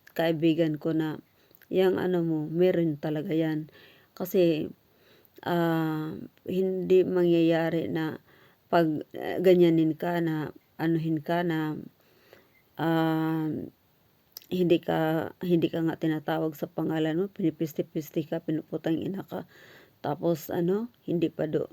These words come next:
hindi pa natutulog doon na very sweet naman pala sa iyo si, sa kanya si Baki. So, yun ang inaano ko. Kaya, hindi siya makapunta doon kasi meron nang natutulog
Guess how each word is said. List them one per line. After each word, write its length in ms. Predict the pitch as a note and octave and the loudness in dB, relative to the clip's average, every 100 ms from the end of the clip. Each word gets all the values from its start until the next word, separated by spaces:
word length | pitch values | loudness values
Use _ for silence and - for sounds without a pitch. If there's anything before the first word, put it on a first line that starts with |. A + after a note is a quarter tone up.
| - - | -12 -6
hindi 400 | F#3 F3 E3+ E3+ | -2 0 0 -4
pa 500 | - F3 E3+ D#3+ - - | -2 0 0 -2 -6 -8
natutulog 800 | E3+ E3 E3+ D#3+ E3 E3 D#3 D3+ | -6 -6 -4 -2 0 2 0 -2
doon 400 | D#3 - F#3 F#3+ - - - _ | -2 0 -2 -4 -12 -20 -20 _
na 400 | E3+ E3+ D#3 - - | -2 0 0 -2 2
very 320 | E3+ F3 F3 | 4 6 4
sweet 240 | - E3 | 0 -2
naman 240 | E3 E3 D#3 | 0 0 0
pala 320 | D#3+ D#3+ D#3+ | 0 0 0
sa 160 | - - | -2 -2
iyo 160 | D#3+ | -2
si, 160 | E3 D3+ C#3+ _ _ - | -4 -8 -10 _ _ -18
sa 320 | - - - | -16 -12 -4
kanya 240 | D#3+ F3 | -2 0
si 160 | E3+ E3 | -2 -4
Baki. 560 | D3 D3+ D3 E3+ F3 - - - - - | -4 -4 -4 -6 -6 -8 -20 -20 -20 -6
So, 800 | G#3 G#3 G#3+ G#3+ G#3 G3+ G#3+ - - | -2 0 0 0 0 -2 -4 -8 -2
yun 240 | B3+ C#4+ A#3 | 4 4 4
ang 80 | |
inaano 480 | F#3 E3+ - - - | 2 0 0 -2 -4
ko. 240 | - F#3+ E3 - - - - _ - - - | -4 -6 -6 -14 -20 -20 -20 _ -14 -14 -4
Kaya, 480 | G3+ G3 F3+ F3 - | 2 2 2 0 0
hindi 240 | G3 A3 A3 | -2 0 0
siya 160 | A3 | 0
makapunta 560 | G3+ G3 F#3+ G3+ G3+ G3+ | -2 -4 -6 -4 -2 2
doon 240 | F3+ E3+ | 2 2
kasi 320 | E3+ F3 F#3+ | 0 0 2
meron 320 | F#3+ A3 A#3 G#3 | 2 2 2 2
nang 160 | F3+ | 0
natutulog 640 | D#3+ - - F3 F#3+ D#3 | -2 -6 -6 -4 -2 -2